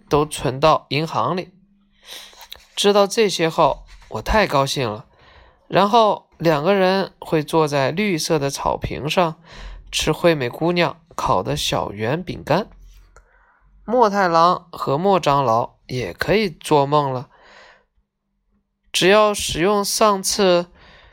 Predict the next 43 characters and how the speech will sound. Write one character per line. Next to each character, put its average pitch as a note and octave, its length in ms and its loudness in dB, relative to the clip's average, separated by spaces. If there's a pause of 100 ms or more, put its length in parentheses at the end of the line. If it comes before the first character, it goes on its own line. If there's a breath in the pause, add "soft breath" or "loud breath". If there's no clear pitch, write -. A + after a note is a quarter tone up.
(520 soft breath)
黑 B3 280 2
衣 B3 40 0
人 G3 260 2
给 D3+ 160 -2
他 F3+ 180 0
们 F3+ 120 -6
的 F#3 140 4
彩 - 420 -4
虹 C#3 260 -4
色 G#3 220 2
梦 F3 240 -2
球， C3+ 380 -4 (200)
就 F3 140 0
可 D#3 240 0
以 D3+ 180 0 (300 loud breath)
反 A#2+ 360 -4
复 F3 480 0 (340 loud breath)
做 D#3+ 220 4
优 A3+ 280 2
美 E3 180 -6
的 A#2+ 140 -2
音 G#3+ 240 -6
乐 B3+ 180 2
梦。 C#3 300 -2 (380)
而 C3 180 -2
且 G#2+ 300 -4 (100)
不 F3 80 0
可 - 160 -6
思 G3 320 -2
议 A3+ 160 0
的 B2+ 100 -4
是， C3 420 -4 (1300)
做 G#3+ 220 4
梦 A3 240 2
的 E3 80 -6
时 C#3 220 -4
候 C#3+ 300 -4 (480)
肚 C#4 220 2
子 D3+ 220 -4
也 B2+ 140 -4
不 G#2+ 160 -4
饿 B2 240 0
了。 A2+ 160 -14